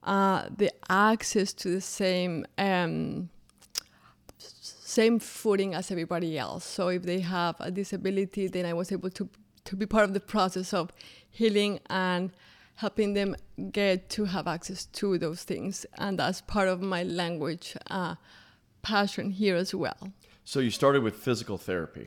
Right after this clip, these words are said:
Speaker 1: Yes.
Speaker 2: And, uh, did you graduate with a physical therapy degree?
Speaker 1: So I did not graduate it.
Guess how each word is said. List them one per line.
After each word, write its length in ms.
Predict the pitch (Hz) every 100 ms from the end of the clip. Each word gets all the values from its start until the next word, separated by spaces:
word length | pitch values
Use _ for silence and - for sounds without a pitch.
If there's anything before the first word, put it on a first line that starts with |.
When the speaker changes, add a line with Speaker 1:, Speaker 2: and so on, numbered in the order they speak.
| -
Speaker 1:
Yes. 460 | 214 151 - - -
Speaker 2:
And, 320 | 104 98 95
uh, 360 | 95 92 90 87 - -
did 140 | 110
you 60 | 101
graduate 380 | 104 107 104 113
with 120 | 107
a 40 |
physical 360 | 104 107 - 98
therapy 360 | 110 101 95 101
degree? 320 | 90 101 131 135 101 - -
Speaker 1:
So 320 | - - 240
I 200 | 226 233
did 320 | 220 202 220 208
not 400 | 220 208 240 233
graduate 520 | 240 220 220 190 175
it. 220 | 185